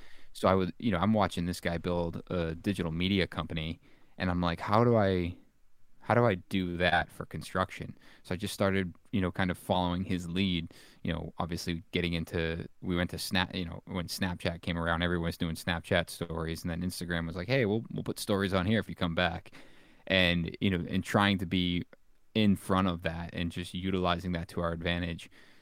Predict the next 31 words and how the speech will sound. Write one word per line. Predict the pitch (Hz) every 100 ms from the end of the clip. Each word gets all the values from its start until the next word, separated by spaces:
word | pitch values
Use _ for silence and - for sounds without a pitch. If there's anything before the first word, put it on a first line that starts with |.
| -
Um, | 87 85 82 80 98
to | -
fast | 101 117 110 92 -
forward | 95 95 92 82
to | 87
now, | 87 95 104 90
it's, | 82 -
you | 90
know, | 85
we're | 85
just, | 80 90 - -
we're, | 95 85 -
we're | 87
just | 87 90
under | 87 85
twenty | - 92 85
people, | - 95 90 85 - _ - - _
and | - 95 90 90 87 85 90 -
my | 95 90 90 90
role | 90 90 87 85
has | 87 87 82
really | 90 87 98 92 90
turned | - 92 87 82
into, | 87 87 - 87 85 82 85 - - - - -
um, | 90 82 80 85 - - - - - - -
you | 90
know, | 85 78
more | - 95 90 90 87
of |
the | 82
entrepreneur | 90 90 - 92 87 87 85 82